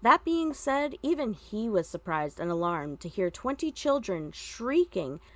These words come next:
as they ran across the hall from the one B classroom and into his own during his class's break period.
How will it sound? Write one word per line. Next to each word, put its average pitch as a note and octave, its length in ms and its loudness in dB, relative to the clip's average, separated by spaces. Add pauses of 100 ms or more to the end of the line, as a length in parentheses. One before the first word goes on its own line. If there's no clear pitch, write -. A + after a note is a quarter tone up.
(140)
as G#3+ 160 2
they G#3 120 4
ran G#3 240 2
across A3+ 440 -4
the A3+ 200 -4
hall F3+ 400 6
from F#3 180 -2
the F3 80 2
one F3+ 220 -2
B A3+ 160 -4
classroom F3 600 -2
and F3+ 180 -4
into G#3+ 260 -2
his B3+ 200 2
own F#3+ 260 0
during F3 260 -2
his E3+ 140 -6
class's F#3 520 -2
break E3+ 340 -6
period. D#3 540 -8